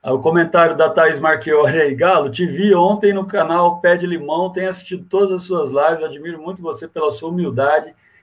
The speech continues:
sinceridade, obrigada por nos mostrar aquilo que não enxergamos." Cara, aqui a Thaís toca num, num assunto bem importante,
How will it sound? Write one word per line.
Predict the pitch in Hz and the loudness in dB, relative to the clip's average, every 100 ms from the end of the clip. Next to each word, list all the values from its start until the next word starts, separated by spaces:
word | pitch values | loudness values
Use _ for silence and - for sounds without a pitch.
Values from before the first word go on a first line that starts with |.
| _ | _
sinceridade, | - 226 233 220 190 170 139 147 156 156 180 - _ - | -6 -4 0 2 2 2 2 4 2 0 -12 -20 _ -2
obrigada | 185 180 175 135 147 165 175 175 | 0 0 -4 0 2 4 2 0
por | 175 170 | -2 -4
nos | 165 165 | -4 -8
mostrar | 160 156 139 - 139 147 | -6 -4 -4 -2 0 2
aquilo | 147 147 135 147 147 | 0 -2 -8 -10 -10
que | - 165 160 | -10 -8 -8
não | 139 143 165 170 170 | -6 -4 -2 -2 -6
enxergamos." | 170 160 170 117 135 139 131 - - _ | -8 -4 0 2 2 2 -2 -10 -20 _
Cara, | 185 185 | 2 4
aqui | 160 202 | 2 4
a | 220 196 165 151 | 6 6 4 4
Thaís | 151 190 202 202 | 4 2 2 -2
toca | - 185 196 196 | 4 4 4 0
num, | 185 185 180 165 143 123 - _ _ _ - | -2 -2 -2 -4 -8 -14 -18 _ _ _ -20
num | 147 170 | -10 -2
assunto | 156 - 175 190 - | -2 -2 -6 -6 -8
bem | 120 110 110 226 247 | -10 0 4 4 4
importante, | - 165 143 - 185 208 202 - | -2 -4 -4 -2 -2 0 -2 -10